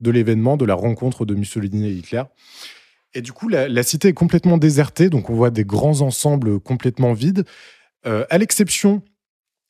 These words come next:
d'une femme jouée par Sophia Loren, qui est, euh, la femme d'un, d'un homme, euh, très machiste, euh, qui, lui, pour le coup, est allé voir Mussolini et elle reste à la maison, et d'un intellectuel, euh,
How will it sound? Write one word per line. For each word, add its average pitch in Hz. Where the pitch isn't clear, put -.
d'une 143
femme 151
jouée 117
par 120
Sophia 117
Loren, 113
qui 139
est, 170
euh, 110
la 110
femme 147
d'un, 104
d'un 110
homme, 123
euh, 101
très -
machiste, 120
euh, 101
qui, -
lui, 127
pour 135
le 117
coup, 135
est 131
allé 104
voir 101
Mussolini 110
et 117
elle 117
reste 120
à 123
la 107
maison, 104
et 220
d'un 113
intellectuel, 175
euh, 92